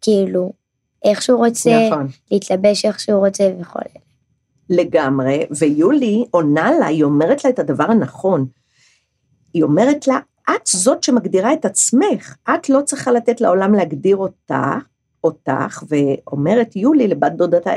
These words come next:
Speaker 2: אפי, "מותר לך להיות מיוחדת ואחרת." אבל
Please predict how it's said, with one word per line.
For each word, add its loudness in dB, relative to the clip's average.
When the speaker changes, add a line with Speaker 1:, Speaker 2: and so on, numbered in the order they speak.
Speaker 2:
אפי, -4
"מותר 0
לך 0
להיות 2
מיוחדת 0
ואחרת." -2
אבל -2